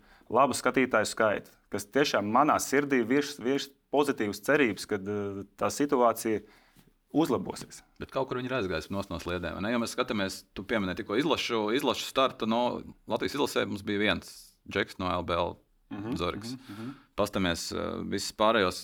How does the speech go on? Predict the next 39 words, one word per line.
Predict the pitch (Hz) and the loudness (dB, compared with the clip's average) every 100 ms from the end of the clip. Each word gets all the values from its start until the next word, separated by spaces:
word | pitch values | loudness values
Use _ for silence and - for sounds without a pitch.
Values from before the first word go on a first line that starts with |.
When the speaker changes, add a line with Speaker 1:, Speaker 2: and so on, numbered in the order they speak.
| - | -6
Speaker 2:
kaut | 92 92 | -4 0
vai | 87 | -2
pasaules | - 101 92 82 - | -2 -4 -2 -4 -4
kausa | - 85 107 | -2 0 0
astotniekā, | - 95 98 87 95 87 85 82 | 0 -2 0 -2 0 2 2 0
mm, | 82 85 82 - - | -4 -6 -8 -12 -8
Itālija, | 104 101 85 85 82 | -4 2 2 2 -2
protams, | 98 85 | -4 -4
pilna, | - 131 160 160 | -2 2 4 2
tur | - 95 | 0 -2
bija | 87 | -2
septiņi, | - 156 - 135 113 107 98 92 90 | 2 0 2 0 2 2 0 -4 -4
lietuviešiem | 101 110 - 87 90 90 - | -2 -2 -2 -4 -4 -6 2
pieci, | 139 131 - - | 2 2 -2 -8
tur | 92 | -2
vāciešiem, | 98 101 90 92 | 0 0 -4 -6
slāņiem | - 98 92 | -2 -2 -2
trīs. | - - | -4 -4
Respektīvi, | 113 - | -4 -2
mēs | 101 104 | 0 0
bijām | 107 95 95 92 90 - 87 101 92 | 0 0 0 -6 -10 -14 -14 -14 -4
pārliecinoši | 104 107 90 - 90 - | 0 2 0 -2 -6 -6
tā | - | -4
kā | 92 90 90 | 0 0 -2
viszemākais | 92 95 92 90 110 98 80 - 85 - 110 | -6 -6 -6 -2 0 2 0 -4 -8 -4 -2
ieguldījums, | 101 95 90 92 90 - | -2 -2 0 0 -2 -6
kas | 92 | -8
nāk | - 90 - | 0 0 0
no | 90 | -2
Nacionālās | 92 - 85 - 95 | -4 -4 -8 -8 -10
līgas. | - 87 - | -8 -8 -10
Tas | - - | -14 -12
droši | 95 92 92 | -8 -8 -6
vien | 104 | -6
ir | - | -4
kaut | 85 - | -4 -4
kāds | 87 | -4
parametrs, | - 110 101 87 - | 0 0 0 -4 -4
ka, | 98 | -2